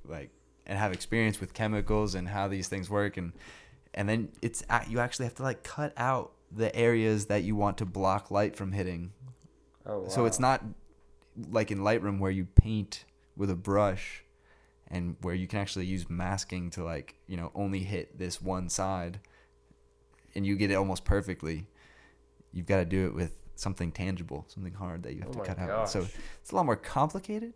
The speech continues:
Speaker 1: You can do it, but the, you, there's something digital loses when it's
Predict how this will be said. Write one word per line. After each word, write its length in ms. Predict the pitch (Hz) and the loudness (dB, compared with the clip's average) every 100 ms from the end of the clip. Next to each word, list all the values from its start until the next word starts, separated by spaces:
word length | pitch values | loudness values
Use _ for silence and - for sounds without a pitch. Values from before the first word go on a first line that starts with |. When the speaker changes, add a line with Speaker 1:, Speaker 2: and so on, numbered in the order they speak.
| - | -8
Speaker 1:
You 100 | 151 | -6
can 260 | - 160 | -2 -2
do 140 | 147 160 | -2 -4
it, 160 | - - | -6 -10
but 300 | 151 104 - - - - - - | -2 -2 -2 -8 -20 -14 -12 -6
the, 80 | 110 | -4
you, 340 | 127 139 170 - | -2 0 -2 0
there's 160 | 139 135 | 2 4
something 640 | 170 165 156 135 113 107 - _ _ - 117 - _ - | 4 4 2 4 2 -2 -8 _ _ -18 -18 -18 _ 0
digital 320 | 104 101 95 | 2 4 2
loses 540 | 92 95 87 82 - | 2 2 0 -4 -6
when 160 | 90 82 | -4 -4
it's 460 | 71 - - - | -4 -8 -10 -12